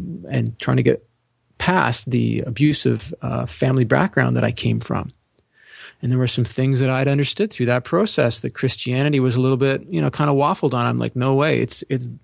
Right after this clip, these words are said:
it's one of these roads here. It's not these roads over here." And that was, that was, those things were very validated by God. And yet the experience that I had, and I guess it's experiences, more than one experience really,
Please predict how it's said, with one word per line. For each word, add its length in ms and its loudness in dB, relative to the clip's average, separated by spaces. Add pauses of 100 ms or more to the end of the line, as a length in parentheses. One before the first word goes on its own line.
it's 180 -2
one 200 4
of 60 4
these 280 2
roads 280 2
here. 240 2
It's 160 -2
not 180 2
these 180 -2
roads 220 2
over 180 2
here." 300 0 (1600)
And 180 4
that 80 4
was, 220 0 (200)
that 160 0
was, 200 0 (200)
those 160 2
things 160 2
were 80 4
very 180 4
validated 500 2
by 140 0
God. 220 0
And 100 2
yet 260 0 (240)
the 80 4
experience 680 0
that 100 4
I 60 4
had, 440 -2 (180)
and 160 -2
I 40 -2
guess 220 2
it's 140 -2
experiences, 880 0
more 360 2
than 140 -2
one 180 0
experience 600 -4
really, 380 -2